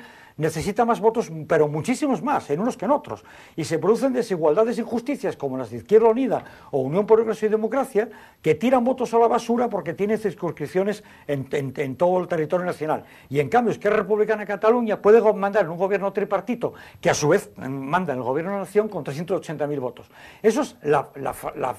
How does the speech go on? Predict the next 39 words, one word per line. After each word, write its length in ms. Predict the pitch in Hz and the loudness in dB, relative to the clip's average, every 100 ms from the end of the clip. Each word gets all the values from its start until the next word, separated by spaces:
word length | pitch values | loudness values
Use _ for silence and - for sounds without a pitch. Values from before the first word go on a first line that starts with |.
| - | -10
la 140 | 131 | -8
democracia 460 | 127 127 196 226 190 | -8 -4 -4 -2 -2
más 180 | 151 196 | -2 -4
falseada 580 | 214 208 - 151 220 233 | -2 -2 -2 2 2 2
que 120 | 147 | -2
existe, 460 | - 254 - 110 - - - | -4 -6 -8 -16 -18 -20 -8
en 100 | 151 | -4
la 120 | 147 - | -2 0
que 240 | 156 151 - - | -2 -2 -8 0
cuando 240 | 170 156 | 2 2
se 120 | 175 | 2
dice 180 | 240 226 | 4 4
un 100 | 220 | 4
hombre 220 | 233 220 | 4 4
un 80 | 214 | 2
voto, 320 | 269 269 185 | 2 0 -2
mentira, 560 | 151 156 131 269 135 110 - - | -2 -6 0 0 0 -4 -8 -8
un 140 | 185 226 | 0 2
hombre 200 | 247 247 | 2 0
un 80 | 226 | 0
voto, 440 | 277 254 226 - - | 0 0 -2 -6 0
pero 220 | 165 151 | 2 4
el 40 | |
mío 180 | 165 247 | 4 4
vale 180 | 233 240 | 4 2
más 140 | 233 | -2
que 120 | 233 220 | 0 0
el 60 | |
tuyo 260 | 233 240 262 | 0 -2 -2
porque 380 | 170 123 160 147 | -2 -2 -4 -2
necesito 500 | 143 139 143 185 233 | -6 -6 -8 -6 -6
cien 300 | - 202 208 | 0 0 2
mil 80 | 240 | 0
y 200 | 247 165 | -2 -4
tú 180 | 220 | -6
cuatro 340 | 202 180 - 151 | -4 -4 -2 -2
mil 160 | 226 | -4
para 220 | 120 160 147 | -4 -4 -4
generar 400 | 143 147 196 | -6 -4 -4